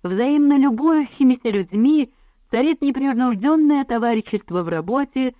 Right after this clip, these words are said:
что, может быть, является наиболее тонким выражением глубины их любви.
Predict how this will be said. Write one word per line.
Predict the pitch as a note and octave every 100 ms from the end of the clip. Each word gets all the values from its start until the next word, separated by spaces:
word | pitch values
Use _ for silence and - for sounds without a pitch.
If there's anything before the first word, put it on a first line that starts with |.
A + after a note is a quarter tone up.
| _ _
что, | -
может | A#3+ D4+ C4+
быть, | B3 D4
является | B3+ A#3 C4+ D4 C#4+ C4+
наиболее | B3+ B3+ A3 D4+ D4 C#4 _
тонким | C4+ C#4 A#3 A3+ G3 F3
выражением | F3 F3 G3+ G#3+ G3+ G3 F3
глубины | F3+ G3+ F3 E3+ G#3 C4
их | - G#3+ A3
любви. | G3+ G3 E3 - D#3+